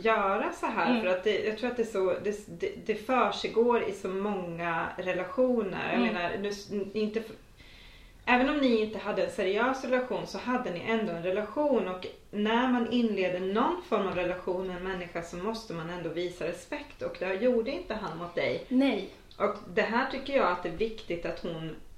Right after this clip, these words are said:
Speaker 1: ändå får reda på, liksom.
Speaker 2: Exakt, för att det visar ju på vilken typ av man han är i konflikter, eller så här
Speaker 1: Ja.
Speaker 2: person han är i konflikter, <clears throat> eller när någonting blir lite jobbigt. För det är inte svårt att vara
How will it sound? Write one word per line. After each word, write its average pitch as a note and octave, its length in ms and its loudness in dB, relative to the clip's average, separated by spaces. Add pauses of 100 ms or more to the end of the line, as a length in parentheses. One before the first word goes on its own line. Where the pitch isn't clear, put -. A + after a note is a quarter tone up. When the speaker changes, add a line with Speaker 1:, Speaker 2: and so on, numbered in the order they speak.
(540)
Speaker 1:
ändå G3 300 0
får F3 180 -4
reda G#3+ 400 0 (120)
på, - 160 -2 (100)
liksom. - 220 -6 (160)
Speaker 2:
Exakt, C#4+ 480 4
för - 140 -4
att A#3 180 0
det C4 60 2
visar C4 460 0
ju C#4 140 2
på A#3 240 0
vilken A3 340 -4
typ G#3+ 360 0
av G3+ 160 -2
man G3 300 -2
han F#3 280 -6
är F3+ 420 -2
i F3+ 140 -2
konflikter, F#3 800 -6
eller G3 240 -4
så - 160 -8
här A#3+ 160 4
Speaker 1:
Ja. A3+ 60 6
Speaker 2:
person G#3+ 440 2
han G3 180 -4
är F#3 260 -2
i - 140 -2
konflikter, A#3 840 -2 (140)
<clears throat> - 180 -16
eller G#3+ 240 2
när A3 120 0
någonting F#3+ 460 -2
blir F#3+ 200 0
lite F3 220 -4
jobbigt. G#3+ 560 0
För G#3+ 80 -6
det A#3 120 -2
är E4+ 180 6
inte A#3+ 160 -4
svårt G3 540 -2
att F#3+ 180 -6
vara F#3 340 0